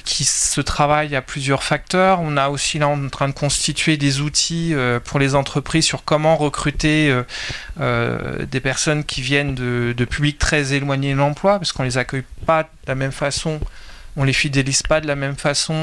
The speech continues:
euh, dans une entreprise que des gens qui viennent de façon volontaire.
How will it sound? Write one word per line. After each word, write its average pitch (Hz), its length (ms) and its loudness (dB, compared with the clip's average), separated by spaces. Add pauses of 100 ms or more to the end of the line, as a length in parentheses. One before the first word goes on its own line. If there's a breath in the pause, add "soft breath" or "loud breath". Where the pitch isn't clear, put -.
(120)
euh, 123 240 0
dans 127 160 0
une 127 180 2
entreprise 139 500 2
que - 120 -4
des 139 140 -2
gens 151 160 0
qui 143 140 -6
viennent 131 180 0
de 127 60 -4
façon 131 360 -2
volontaire. 131 540 2